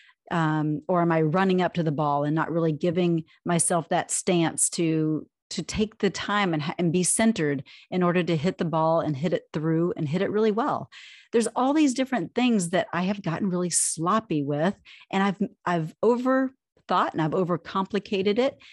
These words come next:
And I've just, with the sloppiness, um, and the overcomplication of it, um, it's, it's made my game really bad. <laughs> If you wanna know the truth,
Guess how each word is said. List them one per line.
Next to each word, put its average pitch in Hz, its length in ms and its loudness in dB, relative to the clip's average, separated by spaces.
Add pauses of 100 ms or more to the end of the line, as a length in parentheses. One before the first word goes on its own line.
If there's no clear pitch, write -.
(320)
And 208 180 0
I've 190 180 -2
just, 285 280 -2 (440)
with 226 180 0
the 226 80 -2
sloppiness, 220 1040 0 (140)
um, 180 420 2
and 190 160 -2
the - 60 -2
overcomplication 202 1400 -2
of 151 180 -2
it, - 220 -2 (560)
um, 180 400 -2 (280)
it's, - 300 -4
it's 175 180 -2
made 214 200 0
my 233 120 0
game 180 300 0
really 160 180 2
bad. 156 420 -2
<laughs> - 40 -4
If 196 140 4
you 220 140 4
wanna 233 200 4
know 240 80 4
the 190 120 -2
truth, 170 380 0